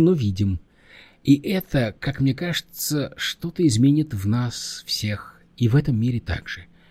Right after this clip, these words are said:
Может, не сотрет катастрофу, но заставит всех на планете задуматься, так ли неизменно наше прошлое,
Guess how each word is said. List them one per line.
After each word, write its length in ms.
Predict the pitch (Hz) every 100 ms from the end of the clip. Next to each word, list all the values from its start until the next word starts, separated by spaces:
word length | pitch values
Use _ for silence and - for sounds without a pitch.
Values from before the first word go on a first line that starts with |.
| _ - _ -
Может, 300 | 131 143 -
не 120 | 156
сотрет 460 | - 170 - 214 -
катастрофу, 600 | 117 123 - 135 - 143
но 80 |
заставит 400 | 143 143 170 165
всех 480 | - 151 160 139 -
на 100 | 143
планете 440 | 135 131 139 139 139
задуматься, 680 | 143 139 147 104 - 98 - _
так 240 | - -
ли 80 | 160
неизменно 800 | 156 151 127 113 147 156 156 139
наше 360 | 123 131 -
прошлое, 680 | 110 - 165 139 - 85 -